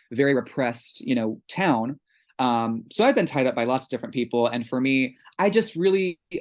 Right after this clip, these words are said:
e-, whether it's sexual or not, I really enjoy bondage. So if you can be good at it, I mean, or, or know, know how to tie someone, someone up, know how to, you know, properly gag somebody, like, those are all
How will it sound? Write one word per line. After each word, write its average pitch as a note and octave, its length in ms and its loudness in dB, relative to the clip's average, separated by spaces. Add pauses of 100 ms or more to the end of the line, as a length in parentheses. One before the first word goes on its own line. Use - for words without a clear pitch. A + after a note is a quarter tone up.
(160)
e-, G3+ 180 2
whether G3+ 420 2
it's D#3+ 180 0
sexual F#3+ 420 0
or C3 160 0
not, A#2+ 400 -4
I C#3 200 -2
really F3+ 300 0
enjoy B2 520 -2
bondage. C3+ 880 -4 (280)
So D#3 220 2
if C3 120 0
you D#3+ 240 -2
can E3+ 240 -6
be B2 480 0 (380)
good C3 180 0
at E3+ 120 0
it, A3 380 0
I C3 140 0
mean, A#2+ 560 -4 (400)
or, C#3+ 180 -4
or C#3+ 120 2
know, D3+ 460 6
know D3+ 200 4
how C#3+ 240 0
to D3 60 4
tie C#3 220 -2
someone, C3+ 600 -2 (140)
someone C3+ 360 0
up, B2 300 -2
know C3+ 140 0
how C#3 80 0
to, B2 180 -2 (200)
you C#3+ 100 -2
know, B2 80 0
properly E3 460 2
gag B2+ 320 -2
somebody, A#2+ 380 -2
like, A#2+ 160 -6
those D#3 200 0
are C#3 120 0
all B2+ 360 2